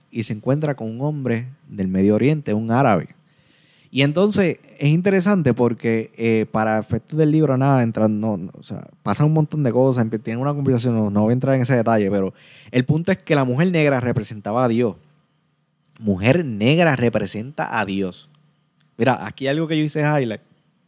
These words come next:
perdón. Que dice, mm, que dice, cua-, eh, porque, porque si, imagínate, cuando, y eso son estructuras religiosas que nosotros tenemos. Cuando nosotros pensamos en Dios, algo que pensamos, un hombre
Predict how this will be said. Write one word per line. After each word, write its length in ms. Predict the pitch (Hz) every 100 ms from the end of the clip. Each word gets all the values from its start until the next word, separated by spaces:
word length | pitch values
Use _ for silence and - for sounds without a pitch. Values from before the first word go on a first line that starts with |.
| _
perdón. 400 | - 107 113 113 95 _ _ _ _ _ _ _ _ _ _ _ _ _ 131
Que 80 |
dice, 540 | 131 180 170 135 127 - - -
mm, 460 | 127 135 131 139 131 127 - - _ _ _ _ _ _ _ _ _ _ _ _ _ _ _ _ _ _ _ - _ _ _ _ _ _ _ _
que 120 | -
dice, 380 | 139 143 147 -
cua-, 160 | - 135
eh, 200 | 135 139 131
porque, 240 | 135 127
porque 260 | 120 120 120
si, 100 | -
imagínate, 480 | 123 123 160 147 110 - - - _
cuando, 380 | - 143 143 -
y 140 | 127 120
eso 180 | -
son 180 | - 147
estructuras 560 | 151 143 135 131 135 131
religiosas 560 | - 123 117 120 123 120
que 60 | 113
nosotros 260 | 110 110
tenemos. 300 | - 123 160
Cuando 220 | 127 113
nosotros 300 | 113 110 147
pensamos 400 | - 156 151 151 143
en 100 | 143
Dios, 180 | 156 147
algo 240 | 131 135
que 100 | 143
pensamos, 360 | 143 127 110 101
un 80 | 101
hombre 460 | 107 165 131 127